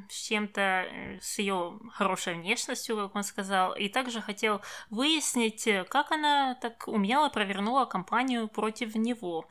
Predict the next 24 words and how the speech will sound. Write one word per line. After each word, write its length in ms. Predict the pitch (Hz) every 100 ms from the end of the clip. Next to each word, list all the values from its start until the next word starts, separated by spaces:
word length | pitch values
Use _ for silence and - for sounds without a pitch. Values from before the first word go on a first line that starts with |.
| -
А, 300 | 185 170 175
добавил, 380 | 196 226 262 220
что 180 | -
Марта 420 | 202 175 214 220 208
ему 320 | 202 190 190
все 280 | - - 220
рассказала. 920 | 269 - - 247 190 170 165 170 170
А, 360 | 190 180 180
Росси 300 | 202 285 - 294
стала, 580 | - 233 226 226 202 -
я 220 | - 202 190
так 120 | 196
понимаю, 480 | - 196 190 180 180
играть 560 | 196 185 190 214 277 254
и 60 |
говорить, 400 | 196 185 190 202 -
что 160 | -
она 160 | 185 185
не 160 | 190
знает 320 | 190 196 175 180
вообще 280 | 180 -
никакой 340 | 185 180 180 196
Марты, 380 | 208 277 302
и 40 | 214